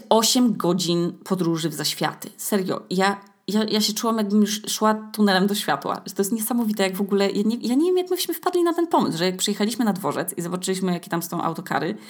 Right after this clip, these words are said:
to jeszcze mieliśmy przez ten taki, przez chwilę taki pomysł, że może jednak zrobimy to jakoś inaczej,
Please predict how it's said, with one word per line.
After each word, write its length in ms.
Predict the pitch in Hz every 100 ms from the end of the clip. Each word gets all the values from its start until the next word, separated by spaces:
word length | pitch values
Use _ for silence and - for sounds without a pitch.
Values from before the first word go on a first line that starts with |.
| - - -
to 100 | 214
jeszcze 500 | 190 190 277 - 254
mieliśmy 400 | 208 185 185 190
przez 260 | 185 180 -
ten 220 | 175 175
taki, 440 | - 196 - - - -
przez 200 | - -
chwilę 480 | - - 349 294
taki 200 | 262 220
pomysł, 320 | 208 208 190 185
że 60 |
może 200 | 196 185
jednak 200 | 185 185
zrobimy 300 | 185 180 170
to 80 | 165
jakoś 200 | 170 180
inaczej, 380 | 165 147 -